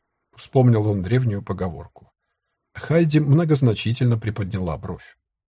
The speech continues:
«Коней, говоришь? Это кого ты сейчас имел в виду под конем?» «Все-таки трудно с женщинами»,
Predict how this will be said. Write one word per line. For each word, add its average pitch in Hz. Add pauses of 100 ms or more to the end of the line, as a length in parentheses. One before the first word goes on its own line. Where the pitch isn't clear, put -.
(380)
«Коней, 110
говоришь? 117 (400)
Это 147
кого 185
ты 202
сейчас 165
имел 156
в 151
виду 170
под 127
конем?» 131 (1040)
«Все-таки 175
трудно 143
с 127
женщинами», 107